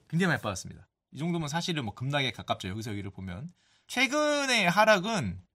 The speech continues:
약간 기이할 정도로, 이유를 모르겠다라고 얘기할 사람들이 많을 정도로, 정치적인 이유 얘기하는 사람도 있고, 음모론도 있고, 뭐 사이클을 말하는 분도 있고, 사람마다 굉장히 많죠. 손절이 손절을 부른다는 얘기도 있고, 비트코인은 굉장히 좀 많이 빠졌습니다. 특히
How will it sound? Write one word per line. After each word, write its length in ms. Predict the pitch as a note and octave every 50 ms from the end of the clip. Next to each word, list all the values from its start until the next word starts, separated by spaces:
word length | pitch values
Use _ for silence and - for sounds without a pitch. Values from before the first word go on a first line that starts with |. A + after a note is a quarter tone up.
| _ _ _ _
약간 180 | - - - G3+
기이할 380 | - - F3+ A3+ B3 B3+ A#3 -
정도로, 440 | - C3+ A2 F#2+ F2 - F2 - - - _ -
이유를 400 | B2+ E3+ G3+ G3+ G3 G3+ F#3 D3+
모르겠다라고 640 | A#2 C3 F3+ A3+ F#3+ A3+ - - F#3+ F#3+ F3 F3+ D3
얘기할 120 | D3 D#3 D#3
사람들이 180 | E3+ D#3+ D3
많을 220 | A2 - A2 B2+ -
정도로, 360 | - A#2 G2+ F2+ E2+ F#2+ - -
정치적인 540 | - - D#3 E3+ - - D#4+ D4+ C#4 A#3+
이유 160 | G#3+ G3+ E3 C3+
얘기하는 200 | B2 A#2+ B2+ B2+
사람도 200 | C#3 C#3 B2+ A2+
있고, 120 | G#2+ A#2 A#2+
음모론도 400 | E3 A3 B3+ B3+ A3 F#3+ D#3 C#3
있고, 380 | A2+ F#2 - - D#3 G3 - - _ _ _
뭐 140 | - A2+ A2+
사이클을 420 | - - F#3 F3+ F3 - F#3 F#3+ E3+
말하는 320 | C3 A#2 A#2+ C3 C3 B2+
분도 180 | A#2+ A2+ A2 A2+
있고, 360 | F#2+ - _ - C#3 - - _ _ _ _ _
사람마다 380 | - - D3 D#3 D3 D3+ C3+ -
굉장히 200 | - C#3+ C#3 C3
많죠. 220 | G2+ F2 - -
손절이 340 | G2+ - G3+ G3+ G3 F#3 E3+
손절을 280 | E3 G3+ G#3 G#3 F#3
부른다는 320 | C#3 C#3+ C#3+ C#3+ C#3 B2+ A2+
얘기도 180 | A2 B2+ A#2+
있고, 340 | G#2+ - - - D3+ - - _ _ _ _ _ _
비트코인은 420 | - D#3 - - G#3 G#3+ A3 E3+
굉장히 300 | D3 D#3 D#3+ F#3+ F#3 F3
좀 100 | D#3+ E3+
많이 400 | D3 B2+ A#2+ C3+ C#3 C3+ B2+ B2 G#2+
빠졌습니다. 520 | - B2+ A#2 G#2 - G2+ G2 G2 - F#2+
특히 440 | - - F3+ - - B3 A#3+ A#3+ B3+